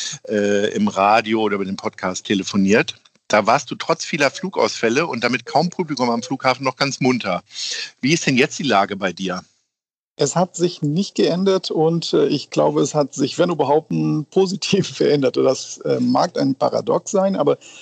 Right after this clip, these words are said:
Speaker 2: im Gegenteil. Also, ich sehe jetzt wirklich eine, also, Licht am Ende des Tunnels und, äh, ja, es besteht die Möglichkeit, dass wir sicherlich jetzt Anfang des Jahres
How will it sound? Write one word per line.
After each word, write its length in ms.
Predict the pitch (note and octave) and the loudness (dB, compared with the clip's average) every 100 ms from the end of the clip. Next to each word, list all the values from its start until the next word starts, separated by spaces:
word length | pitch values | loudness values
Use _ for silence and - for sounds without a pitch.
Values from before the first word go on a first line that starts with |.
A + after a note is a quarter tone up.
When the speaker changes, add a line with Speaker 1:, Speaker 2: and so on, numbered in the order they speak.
| - - | -10 2
Speaker 2:
im 140 | B2+ | 2
Gegenteil. 460 | B2+ C#3+ - A2+ A2 | 4 0 0 0 0
Also, 180 | A2+ C3+ | 0 0
ich 180 | - | -2
sehe 260 | - C3+ C3+ | -2 2 2
jetzt 400 | B2+ B2+ C#3 - | 4 2 0 -4
wirklich 380 | C#3+ C3+ - B2+ | -2 -2 -4 -6
eine, 880 | A#2+ A#2+ A2+ A2+ A2 A2+ A2+ B2 B2+ | -4 -2 -2 -2 -4 -6 -6 -6 -2
also, 200 | B2+ A#2+ | -2 -2
Licht 580 | A2+ B2 F#3 - - - | 0 2 2 0 -8 -2
am 140 | B2+ | 0
Ende 200 | C3 B2 | 2 0
des 140 | A#2+ - | -2 -2
Tunnels 640 | D3+ F3 F#3+ G3+ F#3+ - - | 0 2 4 2 0 -8 -2
und, 420 | D3 D#3 D#3+ - | 0 2 0 2
äh, 200 | D3+ D3 - - _ | 4 4 -2 -20 _
ja, 220 | G#3 F3 - - - - - | 2 2 -2 -8 -10 -10 -6
es 360 | B2+ - - - | -4 -4 -12 -12
besteht 460 | C3 C#3 - D#3 | -4 -2 0 0
die 40 | D3+ | 2
Möglichkeit, 540 | D3+ D#3+ D3 C#3 B2+ | 0 0 0 0 0
dass 140 | C3+ C3 | 0 0
wir 100 | A#2 | 0
sicherlich 540 | G#2+ E3 D#3 C#3 - | 0 0 0 -2 0
jetzt 200 | C3 - | -2 0
Anfang 300 | C#3 C3+ C3 | -2 0 0
des 160 | B2 B2+ | 0 0
Jahres 380 | A#2+ A#2+ B2+ | -2 0 -6